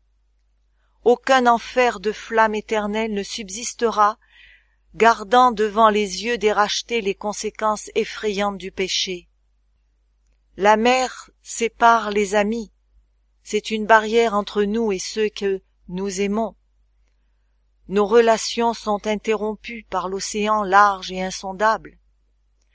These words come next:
Sur la nouvelle terre, il n'y aura plus de mer, ni aucune galère à rame. Dans le passé, beaucoup de ceux qui aimèrent et servirent Dieu furent attachés à leurs bancs dans les galères,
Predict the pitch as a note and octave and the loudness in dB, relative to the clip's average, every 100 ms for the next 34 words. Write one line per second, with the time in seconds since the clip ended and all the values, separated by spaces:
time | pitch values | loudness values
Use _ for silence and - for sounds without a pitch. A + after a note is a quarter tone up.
0 | _ _ - - G3+ G#3 G#3+ A#3 B3+ A#3+ | _ _ -10 -4 2 2 2 2 0 0
1 | C4+ C4+ A#3+ A#3 A3+ A3+ A#3 - A#3+ B3+ | 0 2 2 0 2 6 4 4 -4 -6
2 | G3 F#3 E3+ D#3+ - _ _ _ - A#3+ | -4 -4 -8 -12 -20 _ _ _ -2 0
3 | D4 C4+ - C4 A#3 A#3 A3+ A3 F#3 - | 2 -2 -4 -6 4 6 6 4 0 -4
4 | - F3+ F3 F#3 F3 D#3+ - _ _ _ | -4 -4 0 -2 -2 -10 -20 _ _ _
5 | _ _ _ _ _ _ - G#3+ A3+ A#3 | _ _ _ _ _ _ 0 4 4 4
6 | A#3 A3 - C4 G#3 A3 - - B3+ G#3+ | 0 0 -4 -6 -2 -2 -4 -10 -6 -2
7 | G3+ - B3 B3+ - G#3 G#3 - G#3 G#3 | -2 -4 -6 -6 -8 -8 -6 -2 -2 0
8 | A3 A#3 G#3 - G#3+ G3 G3+ G#3 G3 F3+ | -2 -2 -4 -4 -6 -6 -6 -6 -6 -6
9 | A3 B3 - - - _ - A3+ B3 A#3+ | -6 -6 -12 -20 -20 _ -2 0 2 2
10 | A3+ G#3+ - A#3+ A#3 G#3+ _ _ _ _ | 2 0 0 2 2 -2 _ _ _ _
11 | G3 G3+ G#3 F3 F3 A3 A3 - _ _ | 2 4 0 2 6 6 4 -4 _ _
12 | _ _ _ _ - G3 G3+ G3 G3+ G3+ | _ _ _ _ -6 -2 0 2 4 6
13 | G3+ E3 - - | 4 0 -6 -20